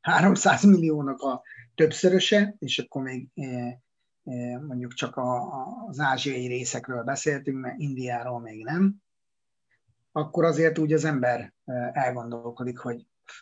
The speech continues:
basszus, tehát mi-, mire elég ez a háromszáz millió ember? Mondjuk egy csetepata során. Persze a fegyverek is döntenek, ezt tudjuk, meg a technológia, de, de akkor is. Tehát, hogy, hogy...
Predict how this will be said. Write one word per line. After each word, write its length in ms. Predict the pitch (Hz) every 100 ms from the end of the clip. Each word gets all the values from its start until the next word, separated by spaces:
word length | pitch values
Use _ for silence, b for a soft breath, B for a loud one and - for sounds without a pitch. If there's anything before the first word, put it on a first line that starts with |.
| _
basszus, 560 | - - - 123 - - _ _ _
tehát 160 | - 123
mi-, 200 | 143 160
mire 220 | 143 127
elég 280 | 117 120 120
ez 140 | 117
a 60 | 120
háromszáz 540 | 120 120 120 120 110
millió 300 | 117 117 117
ember? 400 | 120 127 - - _ _ _ _ _ - _ _ _ _ _ _
Mondjuk 320 | - 120 123 123
egy 100 | 120
csetepata 760 | 135 - - 113 - 120 - _ _ _ _ _
során. 500 | - 127 127 160 - _ _ _ _ _ _ B B B B B
Persze 300 | - 143 135
a 80 | 135
fegyverek 420 | 143 131 123 123
is 120 | 123 120
döntenek, 640 | 120 117 117 113 113 - 110
ezt 180 | - -
tudjuk, 500 | 110 117 135 - _
meg 140 | 120
a 80 | 110
technológia, 760 | 113 120 - 143 143 143 147 135
de, 260 | 139 135 143
de 80 |
akkor 380 | 127 117 - 113
is. 260 | - - - _
Tehát, 260 | 123 123 -
hogy, 300 | 127 127 _
hogy... 300 | 123 120 -